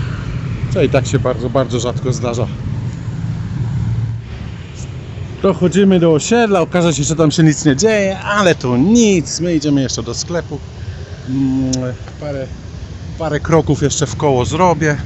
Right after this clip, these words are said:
przejdę się w koło. O, przejdę się w koło, powiedziałem, no, przejdę się w koło, przejdę się w koło. Będę udawał, że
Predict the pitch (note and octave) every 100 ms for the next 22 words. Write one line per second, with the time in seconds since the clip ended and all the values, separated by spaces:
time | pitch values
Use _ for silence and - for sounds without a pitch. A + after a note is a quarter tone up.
0 | - - D3 C3+ B2+ C#3+ A2+ - F3 C#3+
1 | G#2+ - - - - - - - - -
2 | - - - - B2 D3 C#3 - - -
3 | C#3+ C#3+ C#3 C#3 C3 A#2+ - D3 F3+ A2+
4 | G#2 - A#2+ A2 G#2+ C3 D3 A2+ G#2 G#2+
5 | - C3 A#2+ A#2 C#3+ B2 - B2+ A#2 C3
6 | C#3 - - - - - B2 C3 B2 A#2
7 | - C3 C3 A2+ - - B2+ A#2 B2 C3
8 | C#3+ - - - - - - - - -
9 | - - - A2+ G#2+ A#2+ B2 C3+ C#3 A#2
10 | A2